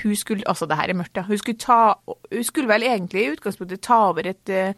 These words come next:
en gård, men så ble det vel ikke så mye av det, men hun ville uansett bo på tomta, så de bor, Grong er liksom akkurat sånn som det høres ut, det er ikke noe der.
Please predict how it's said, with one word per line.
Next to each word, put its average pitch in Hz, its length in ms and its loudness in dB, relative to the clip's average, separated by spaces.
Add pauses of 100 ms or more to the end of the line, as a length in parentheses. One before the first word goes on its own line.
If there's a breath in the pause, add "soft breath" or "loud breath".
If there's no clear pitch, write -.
(520 loud breath)
en 214 180 2
gård, 240 360 6
men 220 180 2
så 262 220 4
ble 233 240 2
det 175 100 2
vel 170 140 0
ikke 208 160 -6
så 285 80 -6
mye 294 160 2
av 220 260 4
det, 226 240 4
men 240 160 4
hun 247 140 4
ville 240 220 2
uansett 202 320 0
bo 208 400 -2
på 208 440 0 (160)
tomta, 226 600 0 (240 loud breath)
så 233 180 2
de 233 160 6
bor, 226 320 0 (360)
Grong 233 440 4
er 220 240 4
liksom 220 280 0 (120)
akkurat 196 300 -2
sånn 170 100 -4
som 190 140 -2
det 202 80 2
høres 185 180 -4
ut, 170 140 -4
det 202 80 0
er 214 80 -2
ikke - 180 -14
noe 160 140 -2
der. 240 220 2